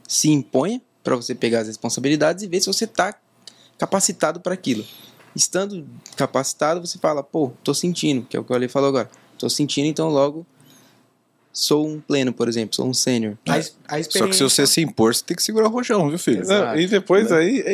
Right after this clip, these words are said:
Speaker 4: e eu acho que esse é um ponto interessante, né? Muitas vezes, é, a pessoa fala, "Ah, eu quero, eu, eu desejo, eu tenho interesse, eu, eu acho"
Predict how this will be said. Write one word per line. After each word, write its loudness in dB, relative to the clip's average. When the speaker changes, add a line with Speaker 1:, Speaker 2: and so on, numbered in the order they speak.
Speaker 4:
e -8
eu 2
acho 0
que 0
esse 0
é 4
um -2
ponto 0
interessante, -2
né? -8
Muitas -4
vezes, -4
é, -2
a -4
pessoa -6
fala, -4
"Ah, -2
eu -4
quero, 2
eu, -2
eu -4
desejo, 2
eu 4
tenho -2
interesse, -2
eu, 4
eu 4
acho" 0